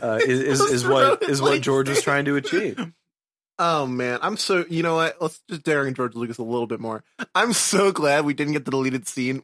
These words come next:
Speaker 2: where clone troopers were pretending to be Jedi at the pa-, <laughs> at the Jedi Temple.
Speaker 1: Is this gonna be a scene?
Speaker 2: Yeah, dude.
Speaker 1: Wait, tell me more. I've never heard of this.
Speaker 2: So, in Lego Star Wars and Lego Star Wars The Complete Saga, there is a level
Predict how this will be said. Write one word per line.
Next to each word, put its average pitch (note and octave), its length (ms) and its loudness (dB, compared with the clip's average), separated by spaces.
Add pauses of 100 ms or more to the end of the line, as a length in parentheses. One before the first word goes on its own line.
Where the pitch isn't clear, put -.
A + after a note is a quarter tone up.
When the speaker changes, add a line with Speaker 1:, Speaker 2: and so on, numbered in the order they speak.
Speaker 2:
where C#3 200 0
clone C#3 320 -2
troopers D#3 320 -2
were D3 60 -2
pretending C3 280 -4
to C3 60 -6
be B2 100 -2
Jedi A#2 500 0 (280)
at D3 200 0
the F#3+ 100 2
pa-, - 360 0
<laughs> A3+ 80 0
at F#3 100 0
the G3 80 2
Jedi F#3+ 340 4
Temple. A3+ 420 4 (160)
Speaker 1:
Is C#5 180 6
this A4 140 2
gonna A#3+ 160 2
be B3 140 2
a A#3 60 2
scene? C#3+ 320 0 (220)
Speaker 2:
Yeah, D4+ 220 4 (120)
dude. G#4+ 320 4
Speaker 1:
Wait, D#3+ 160 4
tell B3+ 160 0
me D4+ 140 2
more. C4 200 2
I've D#3 100 2
never G#3+ 220 0
heard A3 160 2
of D#3 60 0
this. G#2 180 0
Speaker 2:
So, A#3 340 4 (300)
in A#3+ 280 4
Lego G3+ 260 4
Star G#3 340 2
Wars C#3+ 420 2 (160)
and E3 200 0
Lego D3+ 180 0
Star D#3+ 160 0
Wars D3 140 0
The C#3 60 -4
Complete C#3 360 -4
Saga, B2 400 -2 (240)
there D3 140 2
is D3+ 80 0
a D#3 60 0
level D3 500 0